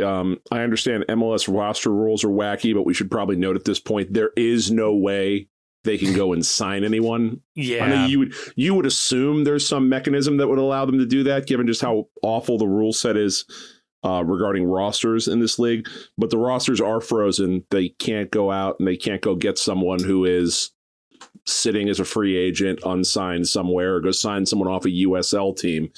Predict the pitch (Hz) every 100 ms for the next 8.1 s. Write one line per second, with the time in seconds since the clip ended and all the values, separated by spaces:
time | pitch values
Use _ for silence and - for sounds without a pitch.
0 | - - _ - 107 107 90 98 92 90
1 | 76 71 76 - 69 60 - _ - 90
2 | _ _ - 120 95 87 85 _ _ _
3 | - - - - _ 151 127 135 156 190
4 | 185 _ 170 156 139 127 120 117 - _
5 | _ _ - 143 - 139 127 135 131 123
6 | 123 127 123 127 - 127 113 123 123 120
7 | 117 120 135 123 120 113 123 131 117 110
8 | -